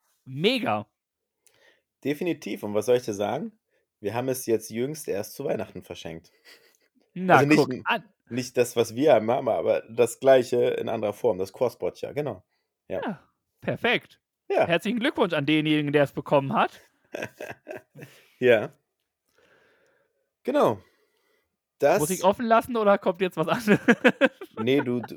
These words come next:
Speaker 2: wir machen weiter.
Speaker 1: Okay.
Speaker 2: Wir bla-, das war so ein kleiner Rückblick auf unsere Empfehlungen und jetzt kommt noch mal ein kleiner Rückblick auf unsere Aufgaben der Woche, wo wir
Speaker 1: Oh.
Speaker 2: auch viele tolle Sachen hatten. Anstrengend,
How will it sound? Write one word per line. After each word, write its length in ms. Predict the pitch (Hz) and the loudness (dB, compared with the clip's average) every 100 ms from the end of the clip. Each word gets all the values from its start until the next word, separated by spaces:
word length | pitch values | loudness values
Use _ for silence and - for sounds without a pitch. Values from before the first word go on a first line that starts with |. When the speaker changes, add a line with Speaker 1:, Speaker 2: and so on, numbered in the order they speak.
| 110 | -4
Speaker 2:
wir 120 | 127 | 2
machen 260 | 135 143 113 | 2 2 2
weiter. 520 | 113 123 113 131 - _ _ | 4 6 4 2 -4 _ _
Speaker 1:
Okay. 340 | 143 131 135 117 - _ _ | -10 -8 -6 -8 -10 _ _
Speaker 2:
Wir 100 | 120 | -4
bla-, 260 | 113 123 117 | 0 2 4
das 200 | 117 123 | 2 4
war 120 | 127 | 4
so 80 | 123 | 4
ein 80 | 117 | -4
kleiner 320 | - 127 117 | -2 0 2
Rückblick 320 | 139 143 131 | 0 -2 0
auf 120 | 123 127 | 0 0
unsere 220 | 117 110 | -2 -2
Empfehlungen 580 | 104 - 135 160 175 175 | -2 -2 2 2 0 -2
und 140 | 135 | 0
jetzt 300 | 135 - - _ _ _ _ | -2 -4 -20 _ _ _ _
kommt 220 | - - 170 | 0 0 0
noch 100 | 156 | -2
mal 100 | 139 | -2
ein 140 | 120 | -2
kleiner 760 | - - 117 127 139 139 131 110 | -6 2 4 4 4 2 2 0
Rückblick 440 | 139 - 135 - | -4 -2 -4 -2
auf 140 | 110 - | -4 -2
unsere 460 | 117 113 113 - | -8 -4 -4 -2
Aufgaben 640 | - 131 - 117 113 107 104 | 2 2 2 -2 0 0 0
der 180 | 101 95 | 0 2
Woche, 380 | 131 95 85 | -2 -2 -4
wo 160 | 90 92 | -6 -4
wir 200 | 95 85 | -2 -4
Speaker 1:
Oh. 60 | - - - - - | -8 -20 -20 -20 0
Speaker 2:
auch 180 | 127 - | 0 0
viele 460 | 156 170 156 135 | -4 6 6 4
tolle 280 | - 160 160 | 0 2 4
Sachen 300 | 123 135 120 | 4 4 2
hatten. 380 | 117 131 143 160 _ _ _ _ _ _ _ - | -2 -2 -10 -12 _ _ _ _ _ _ _ -2
Anstrengend, 960 | 123 143 - - 120 117 113 113 - | -2 -2 -8 -2 0 0 -4 -10 -16